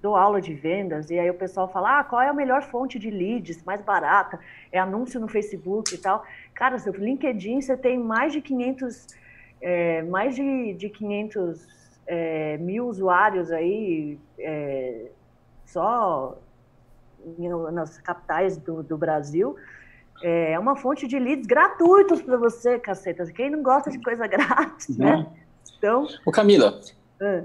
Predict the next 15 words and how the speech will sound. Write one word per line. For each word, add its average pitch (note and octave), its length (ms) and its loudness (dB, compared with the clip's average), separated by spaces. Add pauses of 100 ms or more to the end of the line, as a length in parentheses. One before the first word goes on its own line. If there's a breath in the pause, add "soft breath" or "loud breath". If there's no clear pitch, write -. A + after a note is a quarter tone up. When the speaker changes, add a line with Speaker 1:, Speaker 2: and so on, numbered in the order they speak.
Speaker 2:
e, F3 160 6
e, - 340 4
e G#3 40 10
a G#3+ 60 6
questão, G#3+ 440 6
se - 140 -4
puder G3+ 140 8
explicar F#3+ 260 2
um F#3 40 0
pouquinho, F#3 280 2
a E3 40 4
questão F#3+ 420 4
do F#3+ 120 6
outbound E3 880 4 (220)
e C#3 140 -4